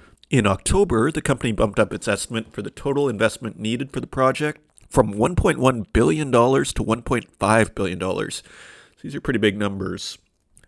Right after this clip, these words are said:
As proposed, Whabouchi contemplates an open pit and underground mine northwest of the municipality of Chibougamau,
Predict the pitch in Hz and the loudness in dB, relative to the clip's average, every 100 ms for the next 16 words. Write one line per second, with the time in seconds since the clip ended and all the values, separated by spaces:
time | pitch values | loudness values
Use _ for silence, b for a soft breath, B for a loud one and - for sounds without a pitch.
0 | - 147 170 - 151 151 147 110 - 113 | -2 0 0 -4 -4 2 4 4 0 -2
1 | 135 - 135 120 123 156 135 135 - 110 | -2 -4 2 4 4 0 2 2 2 -4
2 | - 190 - 139 - 147 117 113 107 101 | 0 4 4 4 4 2 -2 -2 -2 0
3 | 98 98 107 139 151 156 - B B B | 0 -2 -2 -2 -2 -6 -12 B B B
4 | B B 113 131 143 135 120 120 120 117 | B B 0 2 4 2 2 -2 -4 -4
5 | 104 110 117 - - - 113 135 135 117 | -2 -2 -4 -6 -6 -2 0 0 -2 -4
6 | - - - 151 170 170 143 143 - - | -6 -8 -6 -4 -4 0 2 2 -2 -4
7 | 113 104 107 107 104 104 147 185 | 0 0 2 2 4 4 2 -2